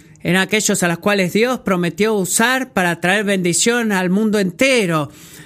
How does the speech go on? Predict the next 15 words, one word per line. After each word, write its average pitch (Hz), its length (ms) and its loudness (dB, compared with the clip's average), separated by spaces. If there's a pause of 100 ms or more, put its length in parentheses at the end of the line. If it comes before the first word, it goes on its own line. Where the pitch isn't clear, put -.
(120)
Y 180 180 2
él 240 140 2
iba 226 140 0
a 208 40 -8
cumplir 214 280 0
esa 208 180 0
promesa 233 600 0 (320)
algunos 185 520 0
cientos 214 320 0
de 190 100 2
veces, 247 500 0
lo 180 140 0
vemos 214 340 0
en 185 120 0
Génesis. 247 600 -2